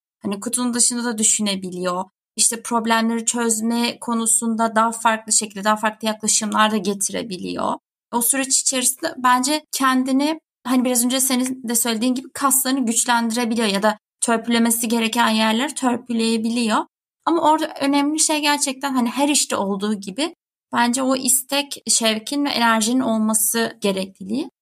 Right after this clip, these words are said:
Hani gerçekten arkadaşlar bunu damarlarında, akan kanlarında hissediyorlarsa kabaca, bence hiç başvurmaktan ya da böyle bir şey atılmaktan çekinmesinler.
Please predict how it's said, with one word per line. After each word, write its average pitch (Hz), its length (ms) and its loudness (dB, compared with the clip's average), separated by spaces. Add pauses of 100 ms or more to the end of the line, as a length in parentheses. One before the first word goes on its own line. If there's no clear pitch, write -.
(140)
Hani 285 160 0
gerçekten 277 420 0
arkadaşlar 269 640 0 (420)
bunu 262 500 4 (360)
damarlarında, 240 640 2
akan 269 360 0
kanlarında 254 500 2
hissediyorlarsa 233 960 -2
kabaca, 202 500 -6 (440)
bence 254 240 0
hiç 285 180 -4
başvurmaktan 247 640 0
ya 233 140 -2
da 214 80 -4
böyle 233 180 2
bir 220 60 2
şey - 160 0
atılmaktan 233 520 -2
çekinmesinler. 240 1000 -4